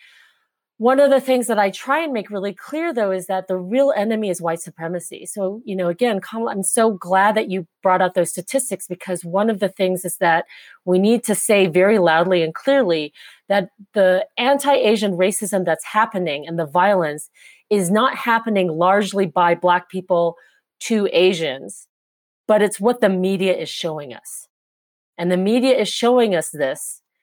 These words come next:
because of the way that white supremacy operates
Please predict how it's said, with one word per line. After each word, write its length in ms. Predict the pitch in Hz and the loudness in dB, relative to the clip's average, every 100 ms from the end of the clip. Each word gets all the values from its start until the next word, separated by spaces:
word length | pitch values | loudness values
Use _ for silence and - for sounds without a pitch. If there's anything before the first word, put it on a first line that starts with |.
| _ - | _ -8
because 480 | 196 - 233 240 | -6 -2 0 2
of 180 | 226 190 | 2 2
the 100 | 214 | -2
way 300 | 190 170 165 | 0 2 4
that 200 | 170 - | 2 0
white 220 | 165 175 | 0 0
supremacy 600 | - 190 - 160 165 - - | -2 -8 -8 -8 -8 -8 -6
operates 720 | 180 202 208 185 160 151 - | -2 -2 -2 -4 -2 -4 -8